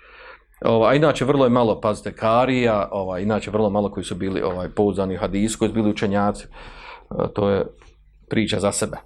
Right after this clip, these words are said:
Uglavnom, e, znači, e, to je ta vrsta tedlisa gdje se, gdje se ne spominje koja, ko, ko je bio pravi šejh, ne može se doći do imena do šejha.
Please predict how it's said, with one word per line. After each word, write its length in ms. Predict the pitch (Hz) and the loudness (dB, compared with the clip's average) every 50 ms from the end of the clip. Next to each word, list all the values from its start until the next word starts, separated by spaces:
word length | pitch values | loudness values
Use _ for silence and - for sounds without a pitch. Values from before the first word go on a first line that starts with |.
| _ - - | _ -6 -2
Uglavnom, 420 | 143 135 151 180 202 190 135 - | 0 2 4 4 6 4 4 2
e, 1400 | - - - - _ _ _ _ - _ _ _ _ _ _ _ _ _ _ _ - - - - 139 120 113 113 | -2 -8 -18 -20 _ _ _ _ -20 _ _ _ _ _ _ _ _ _ _ _ -20 -6 -2 0 2 2 2 2
znači, 280 | 113 131 127 - - 139 131 - | 2 2 0 0 0 -2 0 2
e, 240 | 135 127 123 123 123 | 4 4 4 4 4
to 100 | 190 190 | 4 4
je 80 | 170 | 4
ta 120 | 180 202 175 | 4 4 4
vrsta 260 | 165 175 - 175 123 | 4 4 4 2 2
tedlisa 520 | 127 135 117 120 135 160 190 160 - 185 143 | 2 2 2 2 2 2 2 2 2 2 2
gdje 240 | 131 127 170 190 190 | 2 2 2 2 2
se, 260 | 196 - 202 165 - - - - - - - | 2 2 2 2 0 -4 -12 -16 -16 -4 2
gdje 160 | 131 147 160 | 2 4 4
se 120 | 160 170 | 4 4
ne 100 | 160 151 | 4 2
spominje 680 | 143 - - - 170 196 214 214 208 202 190 185 156 127 - | 2 2 2 2 4 6 6 6 6 6 4 4 2 2 0
koja, 480 | - 180 185 190 190 180 175 143 147 | 2 4 4 6 6 6 4 2 2
ko, 260 | - - 180 165 151 - | 2 2 4 4 4 4
ko 120 | 196 196 | 4 4
je 100 | 185 160 | 4 4
bio 180 | 135 190 196 - | 4 4 2 4
pravi 400 | - 165 175 170 156 139 127 117 | 4 4 4 6 4 4 2 0
šejh, 240 | - - 143 113 | 0 0 0 2
ne 80 | 117 147 | 2 2
može 140 | 175 170 - | 2 2 2
se 60 | 143 | 2
doći 180 | 135 165 156 120 | 2 2 4 4
do 60 | 139 | 4
imena 260 | 147 156 135 113 113 | 4 4 4 4 2
do 80 | 110 104 | 2 2
šejha. 380 | - - 117 95 85 - - | 2 0 0 0 0 -4 -10